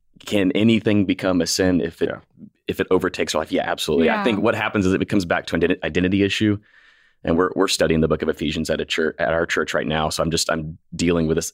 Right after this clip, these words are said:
Speaker 1: issue
Speaker 2: Mm-hmm.
Speaker 1: of identity a lot. So I'm having to really do some introspection in my own life of, wow, am I, am I finding my identity in places
Speaker 2: Yeah.
Speaker 1: I ought not? And what happens on social media, and this is where it becomes unwise, and this is where it crosses into the category of sin,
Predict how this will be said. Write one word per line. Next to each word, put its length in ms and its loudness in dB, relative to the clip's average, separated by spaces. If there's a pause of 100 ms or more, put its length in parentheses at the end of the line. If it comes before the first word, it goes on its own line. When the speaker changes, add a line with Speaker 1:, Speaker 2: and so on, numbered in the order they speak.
(120)
Speaker 1:
issue 240 0
Speaker 2:
Mm-hmm. 80 2
Speaker 1:
of 60 0
identity 360 -2
a 80 0
lot. 340 -2
So 60 -2
I'm 60 0
having 260 -2
to 240 0 (640)
really 380 0 (200)
do 160 0
some 300 0
introspection 560 -2
in 40 0
my 180 0
own 260 2
life 340 0
of, 200 0
wow, 300 0
am 140 0
I, 140 0
am 140 0
I 80 -2
finding 720 0
my 260 -2
identity 500 -4
in 120 -8
places 420 -4
Speaker 2:
Yeah. 100 0
Speaker 1:
I 100 -2
ought 200 0
not? 320 -2
And 140 -6
what 100 -2
happens 360 -4
on 300 -4
social 340 -2
media, 160 0
and 80 0
this 100 -4
is 100 -4
where 80 -2
it 60 -6
becomes 320 -8
unwise, 480 0
and 180 -4
this 200 0
is 100 -6
where 160 -4
it 80 -6
crosses 540 -4
into 360 -2
the 100 -6
category 600 -4
of 240 0
sin, 440 2